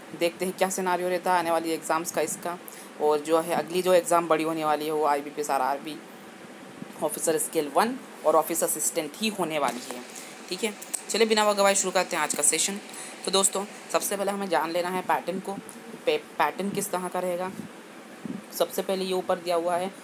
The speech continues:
office assistant multipurpose का pattern दिया हुआ है। इसमें आप, इसका जो prelims exam होगा वो होगा आपका फ़ोर्टी फ़ाइव minute का। ठीक है, अस्सी number का paper होगा,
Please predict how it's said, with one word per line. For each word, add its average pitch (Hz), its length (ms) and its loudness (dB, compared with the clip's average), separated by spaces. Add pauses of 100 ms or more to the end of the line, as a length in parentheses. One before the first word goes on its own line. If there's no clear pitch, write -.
(240)
office 156 300 2
assistant 175 400 -2
multipurpose 170 640 -2
का 185 60 -2 (100)
pattern 180 420 0
दिया 185 200 2
हुआ 175 200 0
है। 180 140 -6 (480)
इसमें 208 260 0
आप, 185 200 4 (640)
इसका 190 220 -2
जो 180 120 -2
prelims 185 520 2
exam 170 400 2
होगा 139 260 -4 (1300)
वो 185 160 6
होगा 214 220 4
आपका 196 260 6
फ़ोर्टी 175 340 0
फ़ाइव 185 260 2
minute 185 240 -2
का। 202 160 -6 (720)
ठीक 202 140 -6
है, 160 120 -2 (1040)
अस्सी - 360 4
number 208 360 6
का 214 120 4
paper 175 380 -2
होगा, 185 300 -6